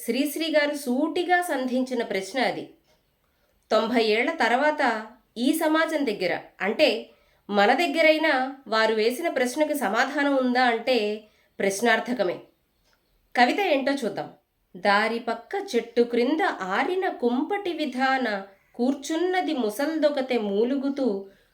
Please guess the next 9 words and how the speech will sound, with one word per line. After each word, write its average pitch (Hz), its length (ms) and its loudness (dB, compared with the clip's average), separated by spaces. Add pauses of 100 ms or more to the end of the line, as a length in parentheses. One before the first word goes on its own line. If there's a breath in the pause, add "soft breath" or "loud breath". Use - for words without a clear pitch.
(160 loud breath)
ముసురుతున్న 277 720 0
ఈగలతో 214 840 0
వేగలేక. 196 880 -4 (1040)
ముగ్గుబుట్ట 285 720 0
వంటి 330 440 0
తల 311 500 2
ముడుతలు 370 500 2
తేరిన 370 560 0
దేహం 294 640 0